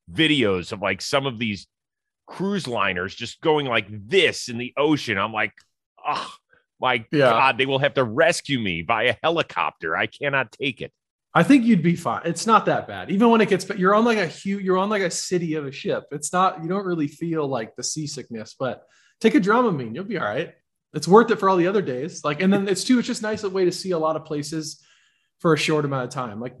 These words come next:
Speaker 2: it's almost like a, like, an appetizer to a vacation you really wanna take. Like, if you're curious about, like, the Greek islands or something, you can go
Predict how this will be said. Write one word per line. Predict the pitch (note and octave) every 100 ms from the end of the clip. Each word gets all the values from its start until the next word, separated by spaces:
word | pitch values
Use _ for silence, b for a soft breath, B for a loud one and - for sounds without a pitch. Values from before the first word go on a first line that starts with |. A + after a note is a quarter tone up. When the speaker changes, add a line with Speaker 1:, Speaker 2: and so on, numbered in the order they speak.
| -
Speaker 2:
it's | F3+ F3+
almost | G3+ G#3+ G#3+
like | F#3
a, | F3 C#3 A#2+ G#2+ -
like, | C3
an | C#3+
appetizer | E3 E3 D3 D#3 C#3 C3 B2+
to | C#3
a | B2+
vacation | B2 D3 C3+ C#3
you | C3
really | B2 B2+ B2+
wanna | A#2 A2+
take. | - A2+ -
Like, | A#2 A2+ _ _ _ _ _ _ -
if | C#3
you're | D3
curious | D3+ G3 F#3 F3+
about, | E3+ D#3
like, | D3+
the | C#3+
Greek | D3+ D3+
islands | D3+ D3 C#3 C3
or |
something, | B2+ A#2+ B2+
you | A#2+
can | C3
go | C3 C3 B2+